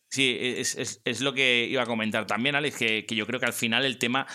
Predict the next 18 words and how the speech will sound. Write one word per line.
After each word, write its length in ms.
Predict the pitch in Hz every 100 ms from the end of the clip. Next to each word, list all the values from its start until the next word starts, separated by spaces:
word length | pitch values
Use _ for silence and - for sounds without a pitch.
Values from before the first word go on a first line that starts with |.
| - - -
el 160 | 117 101
tema 200 | 127 139
de, 280 | 135 131
de 160 | 120 127
la 160 | 120 113
ciencia 320 | 131 120 117
ficción 420 | 127 107 131 127
y 80 | 123
demás, 360 | 120 135 120
¿no? 200 | 123 139
Y, 220 | 151 113 -
y 140 | 117
el 120 | 107
tema, 200 | - 120
por 100 | 127
ejemplo, 300 | 120 127 123
de 100 | 123
los 480 | 120 117 107 - -